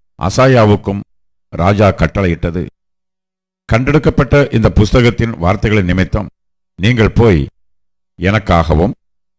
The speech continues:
ஜனத்திற்காகவும் யூதா வனத்திற்காகவும் கர்த்தரிடத்தில் விசாரியுங்கள். நமக்காக எழுதியிருக்கிற எல்லாவற்றின்படியையும் செய்ய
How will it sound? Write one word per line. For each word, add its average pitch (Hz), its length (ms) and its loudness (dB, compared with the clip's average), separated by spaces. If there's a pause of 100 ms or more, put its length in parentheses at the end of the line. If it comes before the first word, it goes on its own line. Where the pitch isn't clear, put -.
ஜனத்திற்காகவும் 87 920 0 (560)
யூதா 131 300 4
வனத்திற்காகவும் 95 880 0 (560)
கர்த்தரிடத்தில் 131 640 0
விசாரியுங்கள். 87 640 2 (760)
நமக்காக 107 640 0
எழுதியிருக்கிற 110 520 2
எல்லாவற்றின்படியையும் 95 1080 2
செய்ய 90 440 4